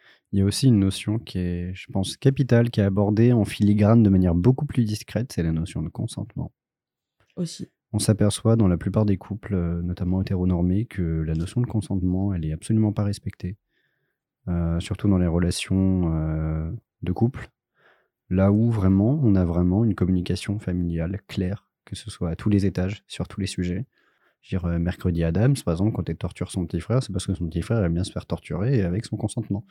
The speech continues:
Speaker 1: Et c'est un truc qui est mis en exergue par le début de mercredi, où mercredi Addams et Pugsley disent bien que la seule personne qui est habilitée et autorisée à torturer Pugsley, c'est mercredi,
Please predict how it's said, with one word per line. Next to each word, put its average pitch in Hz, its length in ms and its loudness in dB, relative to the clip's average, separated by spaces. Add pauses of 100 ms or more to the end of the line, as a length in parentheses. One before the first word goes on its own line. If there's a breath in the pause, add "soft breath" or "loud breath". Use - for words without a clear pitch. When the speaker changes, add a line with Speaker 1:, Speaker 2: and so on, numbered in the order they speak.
(600 soft breath)
Speaker 1:
Et 98 40 -6
c'est 92 120 -2
un 85 80 0
truc 123 200 4
qui - 120 2
est 98 60 8
mis 92 180 4
en 90 120 4
exergue 90 520 2
par 101 200 4
le 95 140 6
début 92 260 2
de 90 80 0
mercredi, 90 480 0
où 117 100 4
mercredi 90 420 -2
Addams 104 340 4 (560)
et 98 160 4
Pugsley 92 540 2
disent 87 220 0
bien 120 260 2
que 123 120 2
la 113 160 4
seule 95 200 -2
personne 101 320 -2
qui 85 200 -4
est 80 40 0
habilitée 90 640 2
et 87 60 2
autorisée 85 480 0
à 80 80 -2
torturer 82 340 -6
Pugsley, 85 540 -2 (100)
c'est - 160 2
mercredi, 117 480 2